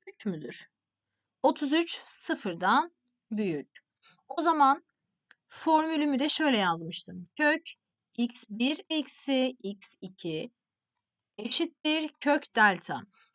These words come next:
Kökümü yazdım. Deltayı ne buldum? Otuz üç.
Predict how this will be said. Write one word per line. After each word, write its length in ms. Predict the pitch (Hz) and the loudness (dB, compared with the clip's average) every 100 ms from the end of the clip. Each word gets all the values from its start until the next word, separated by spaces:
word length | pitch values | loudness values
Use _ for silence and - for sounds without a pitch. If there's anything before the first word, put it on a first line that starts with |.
| _ | _
Kökümü 380 | - 247 320 339 | -4 -2 -2 -2
yazdım. 720 | 330 311 311 247 240 175 170 | 4 4 4 2 0 0 2
Deltayı 500 | 214 262 294 339 339 | 6 6 4 -2 0
ne 180 | 339 269 | -2 2
buldum? 500 | 269 226 208 247 339 _ _ | 2 2 2 0 -2 _ _
Otuz 480 | 247 262 - 302 330 - | -4 -2 -2 -4 -4 -6
üç. 420 | 190 190 - - | -6 2 2 2